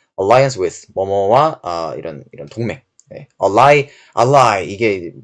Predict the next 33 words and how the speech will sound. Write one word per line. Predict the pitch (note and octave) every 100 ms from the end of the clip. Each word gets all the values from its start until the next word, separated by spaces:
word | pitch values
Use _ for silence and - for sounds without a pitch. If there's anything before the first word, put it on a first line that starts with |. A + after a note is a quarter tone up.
| -
되게 | C3 C3+ A#2 -
밀덕분들은 | G2+ C3 E3 - E3+ E3
아실 | G#2+ F#2+ -
거예요. | A2 G2+ G2 -
그 | G#2+ F#2
영화 | G#2 G2+ F2+ - _ _ _
뭐냐, | - G2 F2+ -
어떠한 | - G#2 F#2+
이런 | F2 E2
Navy | E2 G2 A2+ A#2
seal | - G#2+ G#2 G2+ F#2+
이런 | A2 A2+
나오는 | G2+ F2+ F#2 F2
전쟁 | E2 A2+ A#2+ C3
영화 | A#2+ G#2
보면 | F#2 F2+
ally, | D#2 E2 F#2 G2+ F#2 F2 E2+
뭐 | F2
이런 | E2
거 | F2 -
많이 | F2 F2+
하죠. | E2 - B2 _ _ _ _
우리 | F2
동맹들. | G2 A2+ B2 F#2 D#2 - _ _ _ _ _
So, | - C#3+ D3+ D3+ D3 C#3 D#2
you | D#3
know, | E3 D#3+ E3+
um, | A#2+ B2 B2 A#2+
overall, | A#2 B2+ C#3+ E3 C#3 D3 D3 - _ _
그래서 | C#3+ E3 E3
뭐, | F3+ A#2+ A2+ A#2 G#2+
음, | G2+ G#2+ G2+ G#2 G#2
결론적으로 | B2+ C3 C#3 E3+ F3 F3 E3+ A2+ D3+